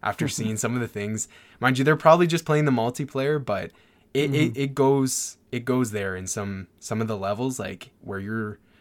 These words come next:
Speaker 1: you're like, "Holy crap, this is pretty intense." So, uh, if you like games that are very realistic in that sense, I recommend it. I play, they had a new m-, mode for the campaign, uh,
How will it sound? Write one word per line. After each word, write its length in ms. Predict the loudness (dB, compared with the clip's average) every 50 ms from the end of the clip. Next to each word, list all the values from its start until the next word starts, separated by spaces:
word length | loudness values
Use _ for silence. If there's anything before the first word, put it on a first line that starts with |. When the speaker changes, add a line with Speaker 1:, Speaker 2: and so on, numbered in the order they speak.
| _ _ _ _ _ _ _
Speaker 1:
you're 300 | -8 -4 0 0 2 2
like, 180 | 0 -2 -6 -6
"Holy 200 | -4 -2 -2 -2
crap, 320 | 0 2 2 2 2 2 -2
this 180 | -6 -8 -8
is 80 | -8 -8
pretty 280 | -8 -6 -6 -6 -6 -6
intense." 440 | -8 -10 -10 -10 -10 -8 -10 -10
So, 360 | -10 -10 -8 -6 -6 -6 -8 -10 -12 -18 -20 -20 -20 _ _ _ _
uh, 240 | -12 -8 -6 -6 -6
if 140 | -6 -4 -2
you 80 | 0 2
like 180 | 2 2 2
games 280 | 2 2 2 2 2 0
that 100 | -2 -4
are 60 | -2
very 200 | -2 -2 -2 -2
realistic 500 | -2 -4 -4 -4 -4 -6 -6 -6 -6 -6
in 120 | -4 -4 -4
that 180 | -4 -4 -6
sense, 560 | -8 -8 -8 -8 -8 -8 -8 -10 -10 -12 -14 -12 -12
I 80 | -12
recommend 580 | -10 -10 -12 -10 -10 -8 -8 -6 -6 -6 -6 -4
it. 180 | -4 -4 -6 -8 _ _ -20 -20 _ _ _ _ _ _ _ _ _
I 380 | -10 -8 -8 -8 -8 -8 -10 -12 -10
play, 260 | -4 -2 0 2 2
they 100 | 0 0
had 140 | 0 0 0
a 40 | 0
new 180 | 0 0 0 0
m-, 220 | 0 -2 -4 -6 _ -10
mode 380 | -8 -6 -4 -2 -4 -4 -4 -6
for 120 | -8 -8
the 80 | -8 -6
campaign, 680 | -6 -4 -6 -4 -4 -4 -4 -4 -4 -4 -4 -6 -8 -10
uh, 400 | -10 -10 -8 -8 -8 -8 -10 -10